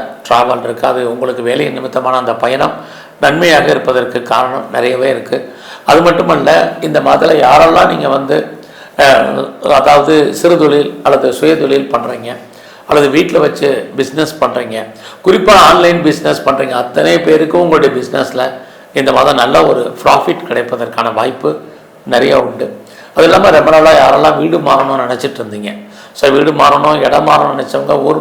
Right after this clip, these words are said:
மாறணும்னு நினைச்சவங்களுக்கு மாற்றங்கள் நிறைய உங்களுக்கு இருக்கு. நீங்க முற்றிலும் புதிய சூழ்நிலைகள், புதிய இடங்கள்ல வாழ்க்கை நடத்துவதற்கான வாய்ப்புகள் உண்டு.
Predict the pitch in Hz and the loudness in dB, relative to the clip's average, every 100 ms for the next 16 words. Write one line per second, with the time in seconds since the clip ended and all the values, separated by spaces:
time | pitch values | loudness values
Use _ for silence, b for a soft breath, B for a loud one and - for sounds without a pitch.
0 | 147 143 143 139 135 - 139 131 135 139 | -2 -2 -2 -4 -6 -8 -8 -6 -6 -4
1 | 143 - B B B - 135 151 147 139 | -6 -10 B B B 0 2 2 0 2
2 | 151 - - - - 135 147 151 131 117 | 0 0 -10 -14 -2 0 2 2 2 -2
3 | - 147 135 127 127 123 - - - B | -8 -4 -2 -2 -6 -8 -8 -10 -12 B
4 | B - 170 170 151 160 185 175 175 160 | B -6 -2 0 0 0 0 0 0 0
5 | 175 175 - 156 156 151 147 - 151 165 | 0 -2 -2 -2 -2 -2 -4 -4 -2 -2
6 | 151 - 143 135 147 151 - - 143 156 | -2 -4 -4 -2 -2 -4 -6 0 2 4
7 | 151 - 151 143 135 135 135 - 123 120 | 2 -2 -2 -2 -4 -4 -6 -4 -4 -2
8 | 123 - - 127 113 117 | -4 -8 -10 -10 -10 -12